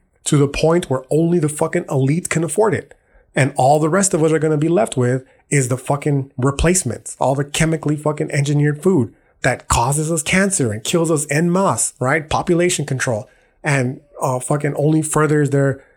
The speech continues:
uh, uh, capitalist system through the cancer and medical industry, for example. You know what I mean? We're gonna, that, that's just, that's, it, this is not, I'm not, again, I'm not being a doomsayer. It's just simple game theory, dog.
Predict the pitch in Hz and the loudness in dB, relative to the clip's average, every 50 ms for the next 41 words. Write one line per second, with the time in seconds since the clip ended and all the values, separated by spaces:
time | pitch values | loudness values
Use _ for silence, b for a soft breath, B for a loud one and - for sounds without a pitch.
0 | B B _ - 139 135 135 - - 143 135 - - 143 135 131 - 151 143 147 | B B _ 0 0 0 0 0 -2 -2 -2 0 0 0 2 2 2 2 2 2
1 | 151 147 - - 175 170 - 139 123 117 117 - 123 117 120 - - 147 143 143 | 2 2 2 0 0 0 0 -2 -2 -2 -2 -4 -4 -4 -4 -2 0 0 0 0
2 | - - 143 131 123 123 147 156 147 143 123 120 123 117 110 110 - - 120 110 | 0 -2 0 0 0 0 0 0 0 0 0 -2 -2 -2 -2 -4 -4 -4 -6 -6
3 | - 110 113 117 110 123 104 117 - - - - 110 123 127 127 135 147 160 165 | -4 -6 -6 -4 -6 -8 -8 -8 -12 -14 -10 -8 -4 -2 0 0 2 2 2 2
4 | 165 160 - _ _ - 95 92 - 120 120 120 - - 117 120 139 139 139 147 | 0 -4 -8 _ _ -14 -10 -6 -4 -4 -4 -4 -4 -6 -8 -6 -4 -4 -2 -2
5 | - - 175 170 - b b b b b b b _ _ - - 147 143 151 170 | 0 0 0 -2 -4 b b b b b b b _ _ -10 -4 0 0 0 0
6 | - - - 143 185 180 - 101 - - - 339 302 196 180 185 185 185 180 165 | -2 -8 -8 -8 -8 -8 -8 -12 -14 -14 -18 -6 -2 -2 0 2 0 0 0 -4
7 | - _ - 185 165 175 185 190 175 160 170 180 175 165 170 170 156 175 175 175 | -8 _ -6 -2 0 0 0 0 0 0 0 0 -2 0 -2 -2 -2 0 0 0
8 | 147 120 123 147 151 135 147 165 175 165 127 120 165 202 220 202 - 131 120 123 | 2 2 2 0 0 0 0 0 0 0 0 0 0 0 2 2 0 0 0 0
9 | 139 151 156 - - 160 151 - - 147 151 156 - 160 151 180 180 185 190 185 | 0 -2 -2 -2 -2 -2 -2 -2 -2 -2 -2 -4 -6 -4 -2 0 0 0 0 0
10 | - 123 110 101 104 107 131 147 143 | -2 -2 -2 -4 -4 -4 -4 -4 -6